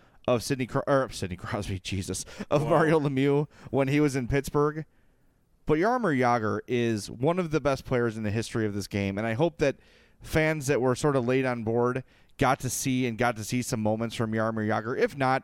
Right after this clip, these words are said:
Speaker 1: just Google, you know, nineteen nineties Jaromir Jágr highlights. You'll be blown away. The guy was absolutely incredible. And one thing I like about him is he was sort of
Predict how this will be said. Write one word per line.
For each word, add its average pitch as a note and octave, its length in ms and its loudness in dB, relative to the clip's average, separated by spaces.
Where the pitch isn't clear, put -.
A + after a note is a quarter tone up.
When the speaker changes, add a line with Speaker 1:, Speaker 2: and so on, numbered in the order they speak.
Speaker 1:
just D4+ 260 -4
Google, C#3 520 0
you C3 80 -2
know, A2 100 0
nineteen B2 500 -2
nineties A2+ 440 0
Jaromir A2 420 0
Jágr G#2+ 340 0
highlights. G#2+ 360 -2
You'll F3 100 0
be E3 120 -2
blown A2+ 420 -2
away. G2 380 -4
The D#3 80 0
guy E3+ 180 4
was D3+ 240 4
absolutely D3 400 -2
incredible. A#2 640 0
And D#3 120 0
one B3+ 160 0
thing D4 160 -4
I A3 60 4
like C#3+ 220 2
about A2+ 220 0
him G#2+ 240 -2
is G2+ 340 -2
he A#3+ 200 -4
was C#4+ 160 2
sort A3+ 160 2
of D#3+ 80 -2